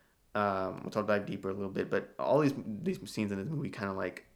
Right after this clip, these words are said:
messed me up in a way, or kinda, like, you know, like, shook me. Um, but I still sort of understand where the people come, like, I, I understand where they're coming from.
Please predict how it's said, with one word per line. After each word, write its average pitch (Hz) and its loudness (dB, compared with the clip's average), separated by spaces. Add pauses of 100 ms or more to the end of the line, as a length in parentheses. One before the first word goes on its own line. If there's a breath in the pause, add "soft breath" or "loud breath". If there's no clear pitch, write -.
(160)
messed 107 2
me 104 2
up 107 4
in 120 0
a 120 2
way, 131 6
or 107 -2
kinda, 101 -2
like, 87 -2 (480)
you - -10
know, - -6
like, - -10 (560)
shook - -2
me. 143 4 (680 loud breath)
Um, 95 4 (920)
but 120 6
I 107 10
still 139 6 (260)
sort - 4
of 123 4 (1160)
understand 113 4
where 104 2
the 101 -2
people 98 -4
come, 113 -6
like, 110 2
I, 117 10
I 131 8
understand 120 6
where 92 -2
they're 92 -4
coming 101 -8
from. - -10